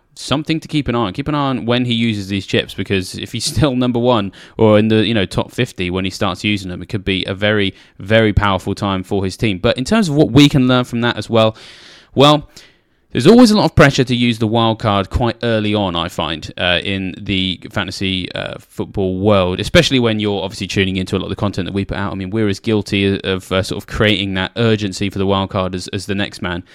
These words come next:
because the second that people start using their wild card and start talking about it, you know, naturally we obviously have to start putting wild card in the thumbnail and in the title and, and things like that.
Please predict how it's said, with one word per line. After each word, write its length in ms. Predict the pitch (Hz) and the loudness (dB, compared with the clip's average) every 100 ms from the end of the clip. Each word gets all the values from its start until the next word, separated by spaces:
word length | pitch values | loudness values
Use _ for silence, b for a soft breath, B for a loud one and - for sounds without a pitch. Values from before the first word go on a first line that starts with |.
| B _ | B _
because 340 | 110 123 113 | -6 -2 -2
the 80 | 113 | -2
second 440 | 117 160 151 156 147 | -4 -2 0 0 0
that 180 | 127 | 0
people 240 | - 127 123 | 0 0 2
start 220 | 117 98 | 4 6
using 280 | 127 139 143 | 8 6 4
their 140 | 139 | 2
wild 260 | 131 127 127 | 2 0 -2
card 280 | 135 120 110 | -2 -4 -4
and 100 | - | -10
start 180 | 90 | -14
talking 320 | - 135 127 117 | -2 0 2 2
about 220 | 110 107 | 2 2
it, 60 | |
you 60 | 104 | 0
know, 120 | 90 | -4
naturally 480 | 92 104 - 110 101 | -6 -6 -4 0 2
we 160 | 101 101 | 6 6
obviously 280 | 95 - | 4 -2
have 140 | 98 92 | -6 -6
to 80 | - | -8
start 240 | - 90 | -6 -4
putting 200 | - 107 | -6 -4
wild 260 | 101 98 101 | 0 0 0
card 320 | 107 101 101 | -2 -2 -2
in 140 | 98 | -4
the 80 | 110 | -4
thumbnail 640 | 104 107 110 110 110 110 | -2 -2 0 0 0 0
and 160 | 107 104 | -2 -2
in 140 | 104 | -2
the 80 | 113 | -2
title 480 | 113 113 107 101 104 | -2 0 0 0 -2
and, 180 | 104 95 | -4 -6
and 200 | 101 92 | -6 -6
things 240 | 113 104 | -6 -4
like 100 | 90 | -4
that. 180 | 95 | -4